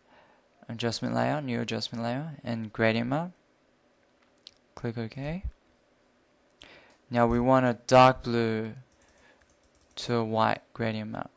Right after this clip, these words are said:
So just do that. Add a new, new color here. Move it to the right a bit. And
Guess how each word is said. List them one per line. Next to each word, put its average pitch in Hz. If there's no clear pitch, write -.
So 110
just -
do 120
that. 135
Add 117
a 113
new, 113
new 120
color 117
here. 123
Move 117
it 110
to -
the 110
right 117
a 123
bit. 156
And 117